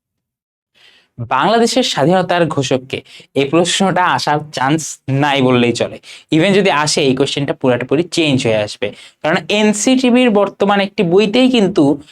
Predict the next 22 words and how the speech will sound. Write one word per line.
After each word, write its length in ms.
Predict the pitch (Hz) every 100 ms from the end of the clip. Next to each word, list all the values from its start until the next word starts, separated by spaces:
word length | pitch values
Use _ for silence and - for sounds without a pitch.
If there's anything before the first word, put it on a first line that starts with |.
| - -
এখন 420 | 147 147 208 208
জিয়াউর 440 | - 135 123 127
রহমানের 400 | 123 131 135 131
নাম 320 | 120 104 101 98
দিয়েছে 520 | 113 110 - 185 208 - _
বাংলাদেশের 380 | 127 127 127 196
স্বাধীনতার 540 | 190 - 185 202 185 135
ঘোষক 260 | 131 123
হিসেবে। 360 | 120 - 113 110 - - - -
এখানে 280 | 160 233 233
দেখো 380 | 226 160 156 156 -
জিয়াউর 340 | 131 180 196 196
রহমান 300 | 196 233 262
was 440 | 160 151 165 185 147
not 220 | 156 208 226 208
even 320 | 247 262 262 - 175
an 60 | 160
option, 580 | 170 214 - - 196 110 - _ _ _ _
মানে 180 | 143 214
কি 220 | 220 135 - -
এখানে 300 | 156 233 240
অনুযায়ী 600 | 240 226 208 233 302